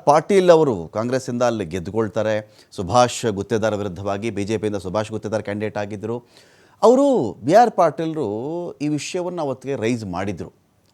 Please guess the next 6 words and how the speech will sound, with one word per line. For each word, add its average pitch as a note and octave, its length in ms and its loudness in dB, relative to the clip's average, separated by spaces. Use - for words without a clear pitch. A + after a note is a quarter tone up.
ರೈಸ್ C3+ 260 2
ಮಾಡಿದ್ರು A2+ 420 -4
ವಿಷಯವನ್ನು. F#2 680 -8
"ಹೇಗೋ G3 260 0
ನಾನು D#3+ 200 -4
ಗೆದ್ದುಬಿಟ್ಟೆ, G#2 800 -4